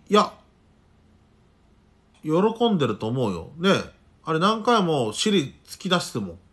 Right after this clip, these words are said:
わ、パパパってやるじゃん。で、終わるじゃん。そしたら、黒雪またつ-、ケツをつけ出すんだよね。「何、クロちゃん、まだやりたいの？」つって。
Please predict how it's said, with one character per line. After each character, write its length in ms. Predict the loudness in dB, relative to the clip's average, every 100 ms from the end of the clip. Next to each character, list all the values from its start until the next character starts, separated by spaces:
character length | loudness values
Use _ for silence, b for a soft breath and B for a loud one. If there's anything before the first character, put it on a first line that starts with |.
| _ _ -4
わ、 360 | 2 2 0 -14 -10
パ 120 | -4
パ 80 | 0
パ 120 | 2 2
っ 80 |
て 60 | 0
や 60 | -2
る 100 | -2
じ 100 | -8
ゃ 20 |
ん。 40 | -16 _ b b b b
で、 60 |
終 60 | 2
わ 140 | 4 4
る 100 | 2
じ 80 |
ゃ 40 | -4
ん。 60 | -20 _ _ _ _ b b
そ 120 | -4
し 40 | 0
た 80 | 0
ら、 60 |
黒 300 | 0 0 2
雪 160 | 0 -2
ま 100 | -8
た 80 | -8
つ-、 200 | -16 -20 -20 _ _ _
ケ 140 | -10 -6
ツ 140 | -4
を 40 | -4
つ 140 | -2
け 140 | -2
出 120 | 0 0
す 140 | -2
ん 80 | -8
だ 60 | -10
よ 120 | -10
ね。 180 | -12 -14 _ b b b b b b b b _ -4
「何、 240 | -2 -2
ク 180 | 0 0
ロ 120 | 0
ち 120 | -2
ゃ 80 | -6
ん、 60 | -2
ま 140 | -2
だ 140 | 0
や 60 | 0
り 120 | -2
た 200 | -2 -4
い 100 | -4
の？」 200 | -6 -12
つ 180 | -14 -18
っ 20 |
て。 320 | -20 -20 -20